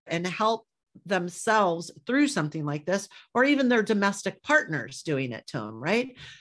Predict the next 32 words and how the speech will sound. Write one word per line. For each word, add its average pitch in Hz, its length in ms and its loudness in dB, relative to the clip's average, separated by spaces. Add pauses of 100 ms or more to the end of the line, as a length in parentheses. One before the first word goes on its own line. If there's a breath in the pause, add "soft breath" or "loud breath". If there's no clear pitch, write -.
(220 loud breath)
So 277 240 2
there's 240 200 4
all 262 140 0
this 285 240 0
trauma 294 520 0
in 170 220 -2
our 151 140 -2
culture 160 640 -2
when 170 180 -2
it 147 140 -6
comes 185 360 -2
to, 175 200 -2 (420)
like, 170 380 2 (480)
we're 226 420 0 (600)
a 190 120 0
rape 220 400 0
culture. 190 600 -2 (1040)
It's 151 160 -10
really 214 240 4
disgusting, 196 680 -2
but 156 160 -2
we 175 140 -2
are. 147 360 0 (460 soft breath)
And 185 520 2
so 190 380 2
there's 185 260 0
all 240 300 2
these 208 400 -4 (480)
wounded 208 1000 2
women 208 440 -2
out 143 260 -4
there 131 420 -6